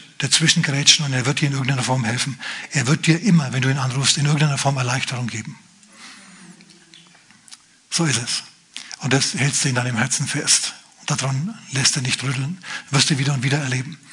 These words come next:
Du musst aber dranbleiben. Es ist nicht so, dass immer nur den Sündern schlechte Dinge passieren. Wir wissen es von Hiob. Hiob war ein Gerechter, er war ein guter Mann, er war einer, der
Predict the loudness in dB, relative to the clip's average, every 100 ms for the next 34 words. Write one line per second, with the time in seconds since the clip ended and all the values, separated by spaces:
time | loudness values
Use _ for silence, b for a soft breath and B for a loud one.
0 | B B 4 4 4 2 2 2 -2 -6
1 | -12 -18 _ _ _ _ -20 _ _ _
2 | _ _ _ b b b b b b b
3 | _ _ _ B B B 2 6 6 6
4 | 4 2 0 0 4 6 8 8 6 2
5 | -2 -10 -16 6 8 8 6 6 6 6
6 | 6 2 0 0 0 0 4 2 2 2
7 | 4 4 4 4 4 4 2 2 -6 B
8 | B B 6 6 6 4 4 4 0 2
9 | 2 4 4 4 4 0 0 0 4 4
10 | 4 2 4 4 2 2 2 4 2 2
11 | 0 0 -2